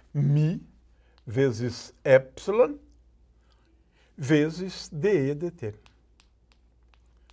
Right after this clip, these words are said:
D E D T. Ora,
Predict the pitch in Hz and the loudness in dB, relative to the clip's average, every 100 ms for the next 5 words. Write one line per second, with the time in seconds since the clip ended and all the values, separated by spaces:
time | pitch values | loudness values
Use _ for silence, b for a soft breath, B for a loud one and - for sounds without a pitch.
0 | _ _ _ _ _ _ _ 117 107 101 | _ _ _ _ _ _ _ -10 -8 -8
1 | 92 92 - - _ _ _ _ _ _ | -12 -16 -18 -20 _ _ _ _ _ _
2 | _ _ _ _ _ _ _ _ _ _ | _ _ _ _ _ _ _ _ _ _
3 | b b b b - 147 90 | b b b b 6 6 6